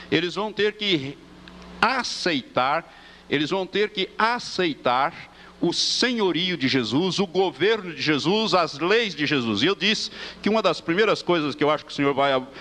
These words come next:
vai dizer para aquele que vai governar o Brasil é: "Extinga o carnaval." Não tem mais carnaval. Eu quero dizer para você que muita gente que vai entrar vivo no milênio não vai gostar disso.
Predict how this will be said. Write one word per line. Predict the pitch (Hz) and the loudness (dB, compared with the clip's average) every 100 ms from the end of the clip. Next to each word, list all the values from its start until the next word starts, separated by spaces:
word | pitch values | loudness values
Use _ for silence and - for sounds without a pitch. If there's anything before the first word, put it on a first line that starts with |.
| - - | -16 -6
vai | 95 127 131 | 0 0 0
dizer | 127 117 151 - | -4 0 0 0
para | 151 135 | 0 0
aquele | 156 147 | 0 -2
que | 139 | -2
vai | 127 143 | 0 0
governar | 139 127 123 117 143 143 | 0 0 -2 0 0 0
o | 135 | 0
Brasil | 120 120 117 180 202 123 - - - - | 0 -2 0 -2 -2 -4 -12 -20 -14 0
é: | 143 120 - - | 2 2 -4 -2
"Extinga | 139 - - 185 202 190 | 0 0 0 0 0 0
o | 180 | 0
carnaval." | 170 156 165 127 90 78 - - - - - - - - - - | 0 2 0 0 -2 -4 -14 -20 -18 -18 -16 -8 -6 -4 -6 0
Não | 104 147 156 | 2 2 0
tem | 185 196 | -2 0
mais | 175 156 - | 0 0 0
carnaval. | 147 131 92 87 - - - | 0 0 -2 -6 -10 -8 -4
Eu | 185 | 0
quero | 269 208 | 0 0
dizer | 170 208 | -2 0
para | 180 | 2
você | 151 202 214 | 0 -2 0
que | 233 | 0
muita | 226 269 330 311 220 170 | 4 4 4 2 2 2
gente | 175 208 - | 2 0 0
que | 156 | 0
vai | 143 170 | 2 0
entrar | 147 165 151 | 0 0 0
vivo | 147 202 | 0 -2
no | 180 170 | 0 2
milênio | 160 156 196 | 2 2 2
não | 226 190 | 0 2
vai | 190 | 0
gostar | 202 208 - 170 190 | 2 -2 2 2 2
disso. | 165 123 - - | 0 -2 -2 -8